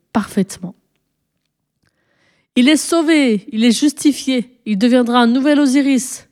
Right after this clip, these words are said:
crièrent tous les assistants. Toutmosis se redressa, sauta en l'air et esquissa une pirouette. Les dieux semblèrent devenir fous. Anubis Chaka l'aboya, Thoth Ibis claqua du bec, Horus Faucon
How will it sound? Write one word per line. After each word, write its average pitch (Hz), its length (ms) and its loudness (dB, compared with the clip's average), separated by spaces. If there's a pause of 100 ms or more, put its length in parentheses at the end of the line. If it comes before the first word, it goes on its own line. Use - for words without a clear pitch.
(100)
crièrent 190 420 -2
tous 208 140 -4
les 190 200 2
assistants. 185 540 -6 (840)
Toutmosis 247 840 -2 (100)
se - 220 -6
redressa, 208 640 -2 (180)
sauta 339 500 -2
en 233 140 0
l'air 214 300 0 (160)
et 202 160 0
esquissa 233 440 -2
une 220 140 2
pirouette. - 580 -8 (600)
Les 190 140 0
dieux 202 240 0
semblèrent 196 440 0
devenir 196 400 0
fous. - 300 -4 (480)
Anubis 226 540 0
Chaka 220 380 -2
l'aboya, 196 540 -4 (460)
Thoth 247 360 -2
Ibis 220 480 -2
claqua 247 320 0
du 196 140 -2
bec, 175 420 -8 (440)
Horus 269 340 0
Faucon 254 500 -4